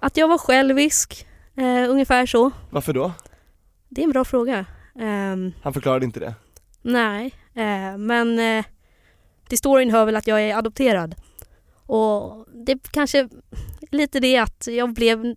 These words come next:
Speaker 1: inte den som de ville ha, kan jag tänka.
Speaker 2: Åh, vad hårt.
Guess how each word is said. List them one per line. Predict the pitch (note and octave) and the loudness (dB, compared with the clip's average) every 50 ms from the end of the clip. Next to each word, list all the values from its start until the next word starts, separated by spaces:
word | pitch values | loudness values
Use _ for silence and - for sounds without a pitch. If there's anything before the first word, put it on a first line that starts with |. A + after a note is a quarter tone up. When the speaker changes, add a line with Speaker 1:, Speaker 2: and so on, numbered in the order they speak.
| - | -4
Speaker 1:
inte | - B3+ A3 - - G3+ | -2 -2 -2 -2 -2 -4
den | G3 G3 F#3+ F#3+ F#3+ F#3+ - | -4 -4 -4 -6 -8 -10 -12
som | - - - A3+ G#3 | -10 -6 -4 -4 -2
de | G3 F#3+ F#3+ F#3+ G3+ A3+ A3+ A#3 A3+ - _ _ _ A#3 G#3+ _ _ _ _ - | -2 -4 -4 -6 -10 -12 -14 -14 -16 -18 _ _ _ -20 -20 _ _ _ _ -10
ville | A#3+ B3 A#3 A3 | -6 -4 -2 -2
ha, | F#3 G#3+ C#4 C#4 A3+ - - - - _ _ _ _ _ _ _ - | -4 -6 -8 -10 -12 -14 -16 -18 -20 _ _ _ _ _ _ _ -2
kan | - B3 G#3+ | 0 2 2
jag | A3 A#3 | 2 2
tänka. | - A#3 G3+ - - E3+ E3 - - _ _ - | 0 -2 -4 -4 -6 -10 -10 -12 -18 _ _ -14
Speaker 2:
Åh, | - B2 A#2 | -10 -8 -6
vad | A2+ A#2 G2+ | -6 -6 -4
hårt. | G#2+ A#2+ B2 G2 - - - - | -4 -6 -8 -8 -10 -14 -18 -20